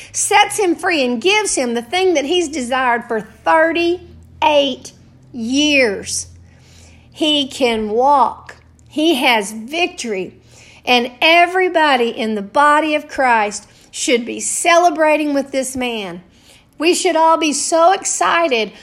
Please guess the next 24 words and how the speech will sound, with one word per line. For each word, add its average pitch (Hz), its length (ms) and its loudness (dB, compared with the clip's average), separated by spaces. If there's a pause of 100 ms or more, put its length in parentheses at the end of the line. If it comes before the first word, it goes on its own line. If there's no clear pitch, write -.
(140)
for 277 140 2
what's 302 360 0
going 285 320 0
on 277 200 -2
in 247 100 -4
his 247 240 -4
life 240 640 -4
because 277 400 2
we 247 800 2 (260)
got 233 400 4
a 240 140 0
victory. 233 640 -2 (460)
Our 311 280 6
team 294 460 0
just 311 380 0
scored. 285 720 -2 (420)
You 339 80 2
know, 339 160 4
when 302 220 0
you're 440 160 4
on 381 80 4
the 302 100 0
winning 359 280 4
team, 415 420 0